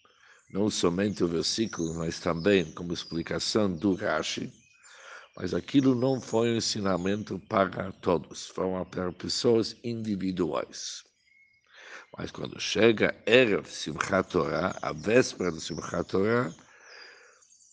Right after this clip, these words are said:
devemos falar, "Vezot habracho, brachar shnayim, mikra ve'echot targum." Duas vezes cada versículo, E uma vez o Targum, a tradução chamada Targum Onkelos,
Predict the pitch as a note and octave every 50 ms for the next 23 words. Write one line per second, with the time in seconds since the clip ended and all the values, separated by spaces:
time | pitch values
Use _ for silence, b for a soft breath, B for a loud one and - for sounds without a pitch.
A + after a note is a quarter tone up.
0 | _ - - _ _ _ _ - - G2 - G#2+ A#2+ A#2+ A2 G#2+ G2 - - F#2
1 | F2 F#2 G2+ G#2+ G2+ E2+ F2 D#2+ D#2+ G2+ G2+ G2 - F2+ E2+ D#2+ F2 - F2+ -
2 | - - G2 G2+ G2+ G#2 G2 - - - - - - - F#2 F#2+ F#2+ F#2 - -
3 | - - F2 F#2+ A2+ A#2+ B2 A#2+ A#2 A2 G#2+ G2+ F#2 E2+ F2 E2 - - - F2
4 | G2+ G#2 G#2+ G2 D#2+ - - - - - F#2 F#2 - - F2 D#2 - - D#2+ D#2+
5 | D2+ D2 D2 D2 - - - - _ _ _ B B B B B B B B _
6 | - G#2 A2+ A#2+ A#2+ A2 G2+ F2 D#2+ E2 G2 G#2 G#2 F#2+ D#2+ D#2+ D#2+ - - -
7 | - F#2+ F#2+ F2 E2+ E2 D#2 - - D#2+ - - - B2 B2 - - A#2 A#2 G#2
8 | G2+ G2 F#2+ - - _ _ B B B B B B B B B B _ - G2+
9 | - - A#2 A#2 A#2 G#2+ G2+ F#2+ F2+ D#2+ E2 G2 F#2+ F2 F2 F2 E2 - - -
10 | - E2 F2 - - F2 D#2+ E2 E2+ E2 G2+ F#2 E2+ F2 E2+ - - F#2 F2+ F2
11 | D#2 D#2+ D#2+ - - G#2 F#2 - - - E2 F2 F#2+ F#2 E2 - - - - F2
12 | E2+ F2 E2 E2+ G2+ G#2 G2+ G2 - - - - C3+ B2+ G#2+ - - - - -
13 | - - - - -